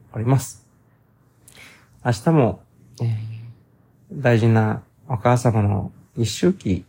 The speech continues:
の法要と、あとは非常に今回の旅でお、お世話になっている方のお父様の、お、ご冥福、ご供養ということで、え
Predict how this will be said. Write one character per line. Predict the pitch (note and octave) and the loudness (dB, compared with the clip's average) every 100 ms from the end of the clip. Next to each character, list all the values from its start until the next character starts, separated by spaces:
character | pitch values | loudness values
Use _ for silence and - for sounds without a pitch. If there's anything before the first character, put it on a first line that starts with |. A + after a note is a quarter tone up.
| _ _ _ _ _ - | _ _ _ _ _ 0
の | A2+ G2+ - | 0 0 -6
法 | - A2+ G#2+ A2 | -6 -4 2 4
要 | A2 A2 G2+ - - _ - | 4 2 0 -6 -16 _ -4
と、 | A#2+ A#2 A2 - _ _ _ - | 0 0 -2 -10 _ _ _ -8
あ | - | -4
と | A2+ | -2
は | A2+ - - - C#3 G2+ | -2 -4 -8 -12 -10 -4
非 | A#2 | 0
常 | A#2 | 2
に | A#2+ C3 | 4 2
今 | - B2 | 0 -2
回 | A#2 G#2 | 0 0
の | G#2 G2 - - | 0 -4 -10 -6
旅 | A2+ | -2
で | G#2+ | 0
お、 | G#2 G#2 - - | 0 -2 -6 -10
お | |
世 | G#2+ B2 | -2 0
話 | |
に | A2 | 0
な | |
っ | G#2 | -2
て | F#2+ | -6
い | |
る | F#2+ | -8
方 | A2+ A#2+ | -6 -6
の | A2+ A2+ - _ _ _ - | -4 -6 -8 _ _ _ -6
お | A2 | -2
父 | D3+ D3+ | 0 0
様 | A2 G2+ | 0 0
の、 | G2 - - _ - | -2 -6 -16 _ -8
お、 | A2+ A2 B2 A2+ - - F3 | -4 -4 -6 -8 -14 -20 -6
ご | C3 | 0
冥 | A2+ G#2+ | 2 2
福、 | - - A2+ G#2 - - _ - - | -2 -8 -6 -6 -10 -20 _ -20 -8
ご | - G2 | -2 -2
供 | B2+ | 0
養 | A2 F#2+ - _ _ _ - | 0 -2 -6 _ _ _ -4
と | A2 | -2
い | |
う | G#2 | -2
こ | G#2+ | -6
と | F#2+ | -8
で、 | G2+ - - | -10 -12 -16
え | - A#2+ A2 | -12 -8 -8